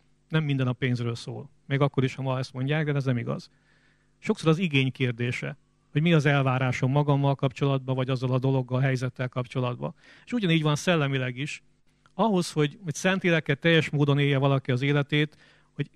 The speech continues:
ki tudja ezt mondani, hogy Istenem, rád bízom az egész életemet, ez alapvetően nem nagy teológiai kérdés, semmi. Ez, ez, ez egy, ez egy igény kérdés, hogy van-e igényed arra,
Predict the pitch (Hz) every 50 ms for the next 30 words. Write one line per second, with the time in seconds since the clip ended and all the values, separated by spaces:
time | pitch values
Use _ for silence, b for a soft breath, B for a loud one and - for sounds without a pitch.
0 | _ - - 226 240 - 196 180 151 160 156 147 - 165 165 156 151 147 170 165
1 | - - 156 147 147 151 175 175 185 170 156 160 156 143 143 143 139 151 160 156
2 | 156 143 - - 147 147 147 143 - - 151 151 156 170 - - - _ _ _
3 | _ _ _ _ _ _ _ - 160 151 175 190 202 190 175 - 170 156 - 233
4 | 269 277 262 240 208 156 - 185 170 165 160 160 151 147 147 143 139 131 - 143
5 | 131 131 120 127 131 - - 175 147 139 135 139 156 175 196 - - 175 170 202
6 | - - 170 175 175 165 - - _ - 170 151 170 185 196 202 180 160 160 147
7 | 143 - - 143 139 135 127 127 123 - - 131 127 127 151 170 170 170 165 165
8 | 156 151 156 151 151 139 127 135 131 131 135 135 143 151 156